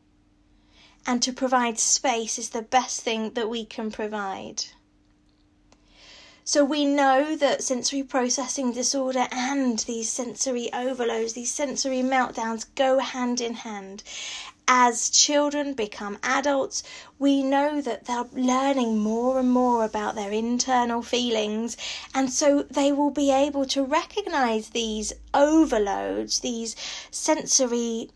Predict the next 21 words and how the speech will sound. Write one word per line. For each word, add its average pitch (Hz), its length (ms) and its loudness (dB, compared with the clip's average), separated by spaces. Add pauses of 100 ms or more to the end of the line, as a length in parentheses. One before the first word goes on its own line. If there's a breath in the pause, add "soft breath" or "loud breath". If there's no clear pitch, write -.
heightened 311 720 0
experiences 233 1120 0
when 277 360 -2
they're 302 160 2
in 214 160 -2
the 208 80 -6
public - 480 -14
eye. - 380 -16 (1000 soft breath)
And 285 140 -2
that 302 220 -6
can 269 160 -10
be 247 160 -2
really 226 340 -4
difficult 254 520 -6
because 269 340 0
then 254 260 2
they 240 120 0
may 247 240 0
be 240 120 -4
more 247 480 2
aware 202 480 -4